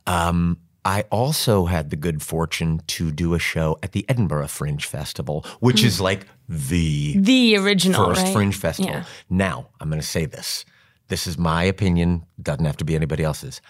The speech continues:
Speaker 2: Oh, boy.
Speaker 1: Our Fringe Festival kicks Edinburgh right in the tuchus.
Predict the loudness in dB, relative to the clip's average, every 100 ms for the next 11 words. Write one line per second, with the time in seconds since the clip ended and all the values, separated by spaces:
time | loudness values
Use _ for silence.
0 | -2 0 0 -2 -2 -4 -8 -4 -2 0
1 | 2 0 0 -4 -4 -6 -6 -6 -10 -10
2 | -8 -6 -6 -6 -6 -6 -8 -8 -8 -10
3 | _ -10 -8 -12 -12 -12